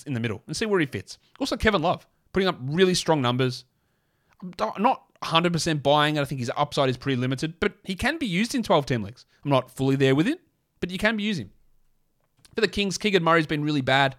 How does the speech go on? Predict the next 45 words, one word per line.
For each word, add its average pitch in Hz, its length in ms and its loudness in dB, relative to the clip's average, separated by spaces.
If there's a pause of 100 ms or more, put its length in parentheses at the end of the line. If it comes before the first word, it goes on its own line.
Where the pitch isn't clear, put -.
(640)
The - 60 -8
last 147 220 4
few 143 100 0
games 139 180 0
have 127 80 -4
been 117 120 -4
atrocious. 131 640 -2 (720)
Usage 135 380 -2
well 139 280 4
down, 147 400 2
not 131 120 2
even 139 220 0
double-digit 135 460 0
shot 131 200 -2
attempts, 135 520 -6
under 151 180 0
thirty 139 240 2
minutes. 135 460 -2 (420)
Scoring 143 600 2
way 131 140 2
down, 135 260 2
rebounds 139 460 2
way 123 120 0
down, 131 240 0
shooting 135 340 0
way 127 160 2
down. 127 340 0 (1300)
There's 117 260 -4
apparently 139 420 0
some 123 160 -6
personal 131 480 -2
issues 127 420 -4
with 120 100 -8
him 131 220 -2
going 120 220 -4
off 120 160 -8
the 120 60 -10
court, 151 260 0
which 127 160 -8
is 113 100 -10
impacting 127 460 -4
some 123 100 -6
of 113 80 -8
his 107 140 -10
play. 123 400 -2